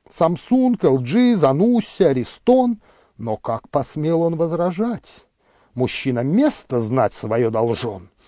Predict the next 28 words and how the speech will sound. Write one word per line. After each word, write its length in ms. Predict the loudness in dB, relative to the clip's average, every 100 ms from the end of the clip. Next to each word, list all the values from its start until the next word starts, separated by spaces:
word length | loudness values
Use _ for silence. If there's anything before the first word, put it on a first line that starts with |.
| -20 _ _ _
«Нет, 260 | 4 4 4
что 220 | -2 0
я 120 | 0
слышу? 640 | 2 6 8 8 6 0
Что 260 | -6 -2 2
за 140 | 4
речь? 500 | 4 4 2 2 -6
Тебе 240 | -6 -2 2
бы 120 | 2
лишь 180 | 4 4
бы 100 | 4
спорить 640 | 2 _ 6 6 6 6
дуболом. 600 | 6 8 10 8 6 0 _ _ _ -2
Нам 240 | 2 2
нужен 420 | 2 2 0 2
Bosch 460 | 6 6 6 -6 -16 -2
и 140 | 2 2
не 260 | 2 0
перечь, 760 | 2 2 2 0 -4 -8 -16 -18 _ _ 0
а 120 | 4
лучше 480 | 6 6 4 0 -6
поспеши 540 | -6 -10 -10 -4 0
на 120 | 2
водоём». 540 | 2 0 0 -2 -8 -16 _ _ _ _ _ _ _
Старуха 480 | 0 4 4 2
так 220 | -2 -4 -2
прозвала 500 | -2 0 -2 -4 -4
море, 400 | -6 -10 -12